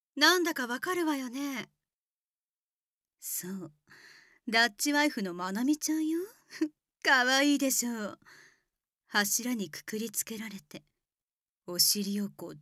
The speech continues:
ちに向けて。<laughs> とってもいやらしい格好だわ。今からお前に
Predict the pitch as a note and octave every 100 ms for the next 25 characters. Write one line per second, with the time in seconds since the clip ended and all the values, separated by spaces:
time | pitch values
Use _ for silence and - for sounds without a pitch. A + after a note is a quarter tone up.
0 | _ - B3+ C#4 F3 D3 D3+ F#3+ G3+ _
1 | A3+ - _ _ _ _ _ _ _ -
2 | D4+ _ _ _ _ - - - - -
3 | _ _ A3 F3+ D3+ _ - G#3+ G#3+ G3+
4 | G3 G#3+ C4+ - E4 D#4+ G3+ F3 D3+ F#3
5 | F#3 F#3 D3+ F3 C#4+ - _ _ _ _
6 | _ _ _ _ _ _ _ B3 C#4+ D#4+
7 | D4 G#3 D#3 D3+ D#3 F#3+ G#3 G3+ -